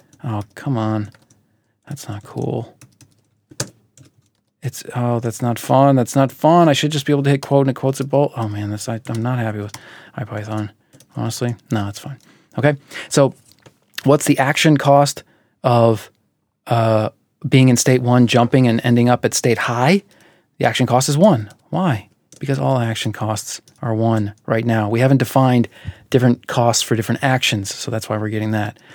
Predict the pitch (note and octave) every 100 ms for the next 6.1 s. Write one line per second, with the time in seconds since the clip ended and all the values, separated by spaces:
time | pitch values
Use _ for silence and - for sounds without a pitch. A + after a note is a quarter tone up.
0 | - B2 A#2+ G#2 - - - - - C3
1 | C3+ C3+ C3+ C3+ B2 _ _ _ _ _
2 | _ _ - E3+ F3 F#3 - - D3+ C#3+
3 | C#3 - C3 B2 A#2+ A#2 A2 A#2 A#2+ -
4 | A2 - G#2 G#2 G#2+ A#2+ B2 B2 B2 B2
5 | A#2 - B2+ B2+ A#2+ - C#3 A2+ A2+ -
6 | -